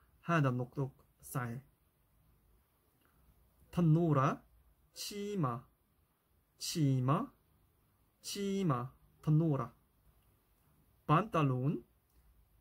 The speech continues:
바지, 바지, 바지, 반탈론,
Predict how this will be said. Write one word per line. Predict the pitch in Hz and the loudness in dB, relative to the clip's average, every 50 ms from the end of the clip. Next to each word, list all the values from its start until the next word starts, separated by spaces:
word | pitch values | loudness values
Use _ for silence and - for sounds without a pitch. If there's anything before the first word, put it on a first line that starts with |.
| _ _ | _ _
바지, | - 127 131 131 131 127 127 127 123 123 - 147 175 254 - - _ _ _ _ _ _ _ _ _ _ _ _ _ _ _ _ _ | -4 -2 0 2 2 2 0 -2 -4 -4 -4 -4 -4 -4 -6 -10 _ _ _ _ _ _ _ _ _ _ _ _ _ _ _ _ _
바지, | - - 131 135 131 127 127 123 123 123 120 127 - 165 196 233 - - _ _ _ _ _ _ _ _ _ _ _ _ _ _ _ _ _ | -12 -6 -4 -2 0 0 0 -2 -2 -6 -8 -6 -6 -6 -6 -6 -8 -12 _ _ _ _ _ _ _ _ _ _ _ _ _ _ _ _ _
바지, | - - 139 143 143 143 143 143 139 131 127 139 123 120 117 120 - _ _ _ _ _ _ _ | -6 -2 0 2 2 2 2 2 0 -2 -4 -6 -10 -12 -12 -14 -18 _ _ _ _ _ _ _
반탈론, | _ 139 156 190 196 - 143 139 123 123 127 151 208 233 | _ -6 -6 -6 -4 -2 -2 -2 -2 -4 -4 -4 -6 -6